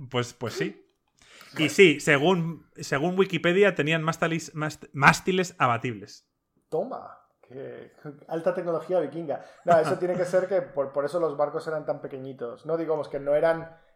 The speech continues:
Speaker 2: grandes barcos. A la mínima que empieza a ser un barco más pesado y tal, es que no, no puedes tener un
Speaker 1: Ya, ya, ahora que estoy viendo
Speaker 2: mástil
Speaker 1: Vikingos, cuando vi el barco con el que fueron por primera vez a cruzar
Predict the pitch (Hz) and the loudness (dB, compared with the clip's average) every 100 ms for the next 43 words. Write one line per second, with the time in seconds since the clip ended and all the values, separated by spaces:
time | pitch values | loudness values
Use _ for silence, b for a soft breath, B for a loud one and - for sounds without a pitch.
0 | - 131 156 160 160 147 123 143 156 131 | -20 -4 2 2 2 -4 -2 0 0 -2
1 | 127 123 123 143 156 156 160 156 156 - | -10 -10 -10 -8 -6 -4 -4 -6 -8 -4
2 | 147 165 151 143 147 - 147 139 143 143 | -4 -4 -6 -2 -2 0 -4 -4 -8 -8
3 | - 143 - 151 147 131 139 175 - - | -10 -12 -4 -4 -4 -4 -6 -8 -16 -18
4 | 131 131 135 131 151 160 123 - 120 113 | -16 -14 -12 -10 -6 -6 -6 -14 -18 -18
5 | 117 117 127 123 123 120 123 135 - 143 | -16 0 4 4 4 2 0 -2 -4 -4
6 | 143 131 120 135 151 151 135 113 110 123 | -2 -2 -4 -4 -4 -4 -6 -6 -4 -4
7 | 127 b b b 139 127 131 131 120 127 | -6 b b b -8 -2 0 0 -4 -4
8 | 120 120 120 110 123 127 120 120 117 120 | -4 -6 -6 -6 -4 -4 -6 -10 -8 -6
9 | 123 123 120 120 120 117 123 117 117 | -4 -6 -8 -8 -8 -6 -6 -6 -10